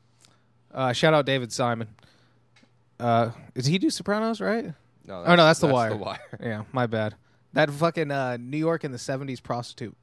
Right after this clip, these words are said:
Speaker 1: show sucked. Was that, uh, The Deuce?
Speaker 2: I quote, I watched, like, two episodes.
Speaker 1: Yeah, and there's
Speaker 2: I
Speaker 1: no
Speaker 2: didn't,
Speaker 1: reason to
Speaker 2: I did
Speaker 1: watch it.
Speaker 2: not
Speaker 1: You're like,
Speaker 2: give a
Speaker 1: "I
Speaker 2: shit.
Speaker 1: get it." <laughs>
Speaker 2: That was lame.
Speaker 1: All right, so gloves off to, uh, former corn syrup lobbyist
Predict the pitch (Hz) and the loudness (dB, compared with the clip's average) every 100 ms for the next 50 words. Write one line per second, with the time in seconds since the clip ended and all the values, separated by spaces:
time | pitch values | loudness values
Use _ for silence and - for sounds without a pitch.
0 | - - 95 101 - 107 _ _ 117 120 | -18 -14 -14 -14 -16 -16 _ _ -12 -10
1 | 107 92 - 104 120 107 123 160 - - | -10 -16 -18 -18 -16 -10 -6 -6 -8 -14
2 | _ _ _ _ 120 131 117 110 117 110 | _ _ _ _ -10 -8 -10 -8 -8 -8
3 | 107 - - _ _ _ - 110 87 82 | -8 -10 -16 _ _ _ -16 -10 -10 -10
4 | 87 87 80 80 - 208 170 175 175 175 | -16 -14 -14 -4 4 4 4 4 4 4
5 | 165 160 156 110 104 170 175 170 247 180 | 4 2 2 0 0 0 2 8 8 10
6 | 165 170 175 _ - - - - - - | 6 6 2 _ -14 -12 -12 -14 -18 -20
7 | - 92 92 - - 80 80 - - - | -12 -10 -10 -12 -10 -10 -12 -16 -4 6
8 | 214 220 208 165 196 180 175 180 233 254 | 10 10 8 6 6 6 4 6 8 8
9 | 185 240 190 170 - 190 185 180 175 - | 8 10 10 8 2 2 4 4 0 -8
10 | _ _ _ _ - 160 156 - 226 220 | _ _ _ _ 2 6 6 6 4 4
11 | - 202 220 - 196 180 147 151 190 240 | 4 4 4 2 4 4 6 8 10 10
12 | 190 151 151 - | 6 4 4 -2